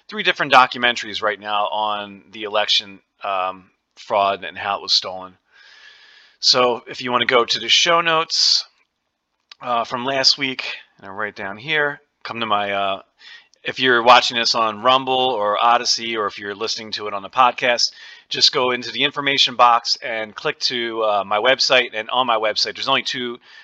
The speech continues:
two pages. I have a home page and I have a, um,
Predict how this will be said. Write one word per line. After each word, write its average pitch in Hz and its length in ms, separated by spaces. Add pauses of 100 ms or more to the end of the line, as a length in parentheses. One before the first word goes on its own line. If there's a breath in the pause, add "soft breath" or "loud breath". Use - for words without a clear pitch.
(120)
two 135 120
pages. 107 360
I 98 40
have 98 100
a 98 60
home 139 220
page 131 500 (600 soft breath)
and 107 180
I 104 60
have 101 320
a, 98 160
um, 90 480